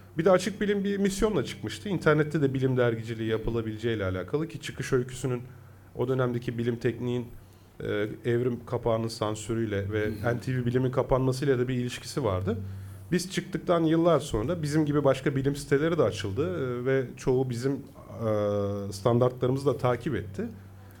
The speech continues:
Speaker 1: Zaten, e, bir anlamda misyonunu tamamlamış oldu. E, yazı yazmak da çoğumuz için tabii, e,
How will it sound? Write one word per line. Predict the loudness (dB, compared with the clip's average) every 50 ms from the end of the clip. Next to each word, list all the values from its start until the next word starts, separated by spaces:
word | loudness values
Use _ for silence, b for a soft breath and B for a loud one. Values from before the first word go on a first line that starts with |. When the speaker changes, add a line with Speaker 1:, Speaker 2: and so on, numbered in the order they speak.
| B B
Speaker 1:
Zaten, | 6 6 6 8 6 4
e, | 4 2 -2 -4 -2 0 2 2 2 2 2 0 -2 -6 -14 -20 -20 -20 -18 -8
bir | 0 4 4 6
anlamda | 6 6 4 4 4 2
misyonunu | 2 0 2 2 2 2 2 2 0
tamamlamış | 0 0 0 2 0 0 0 -2 -2 -2 -2 -2
oldu. | -2 -2 -2 -2 -2 -4 -6 B B B B B B B B B B B B -4 0
E, | 2 4 4 4 2 0 -2 -6 -6 -6 -2 4
yazı | 4 4 6 6 6 6
yazmak | 6 6 6 4 2 2 0 -2 2 4
da | 6 6 6 4 2 -2 0 4
çoğumuz | 6 8 8 8 6 2 0 -2
için | -4 -4 -4 -4 -4 -2
tabii, | -2 -2 -2 -2
e, | -4